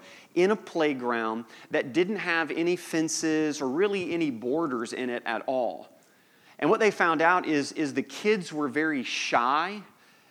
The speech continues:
they were very fearful, and most of them did not explore on the playground. They didn't sort of have fun and slide down the slide and jump out of the swing and all of that.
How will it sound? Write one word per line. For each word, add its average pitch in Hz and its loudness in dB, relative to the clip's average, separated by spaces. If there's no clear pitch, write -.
they 147 6
were 139 2
very 147 4
fearful, 185 0
and 143 0
most 220 2
of 170 2
them 165 2
did 135 0
not 139 2
explore 156 2
on 143 2
the 120 -2
playground. 113 -2
They 120 0
didn't 170 -2
sort 151 -2
of 127 -2
have 143 0
fun 147 0
and 120 -4
slide 151 2
down 147 2
the 135 -2
slide 143 0
and 120 -4
jump 143 -4
out 147 4
of 135 -2
the 131 -4
swing 143 0
and 127 -2
all 135 2
of 123 -2
that. 139 0